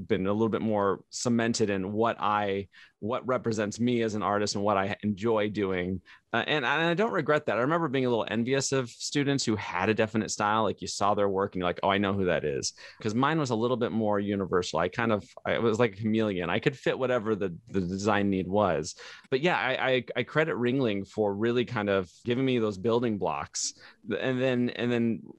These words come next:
really Hallmark, like I mentioned earlier, was, like, graduate school in a way. Like, I really started to develop myself as an artist, kinda gained the confidence. 'Cause, you know, once you land a job out of art school, like, that's,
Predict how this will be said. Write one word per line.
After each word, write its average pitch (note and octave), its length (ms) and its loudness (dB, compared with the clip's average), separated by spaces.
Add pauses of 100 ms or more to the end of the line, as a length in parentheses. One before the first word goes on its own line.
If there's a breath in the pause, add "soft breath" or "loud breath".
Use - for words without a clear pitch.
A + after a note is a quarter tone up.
really D3+ 320 0
Hallmark, A#2+ 420 0
like G#2 140 -2
I G2+ 60 2
mentioned G#2+ 340 0
earlier, G#2+ 340 0
was, G2 520 -2 (100)
like, F#2+ 180 2
graduate F#2+ 440 2
school C#2+ 360 0
in E2 100 0
a C#2 60 0
way. C#2+ 180 2
Like, D2 220 0
I F2+ 100 6
really A#2 540 -2 (680 loud breath)
started G2 520 -2 (120)
to F#2 260 4
develop G2 340 2
myself F2+ 380 0
as F2 120 -4
an D2 60 -4
artist, F2+ 280 0
kinda B2 180 2
gained G2+ 420 0
the F2+ 60 -6
confidence. D#2+ 760 -2
'Cause, - 260 -16
you E3+ 60 0
know, D3 80 0
once D#3 220 0
you B2 80 0
land A#2 260 0
a G2+ 60 -2
job A2+ 340 0
out F#2 100 -2
of F2 80 -4
art A2 220 0
school, D#2 320 -2
like, D#2+ 160 0
that's, - 320 0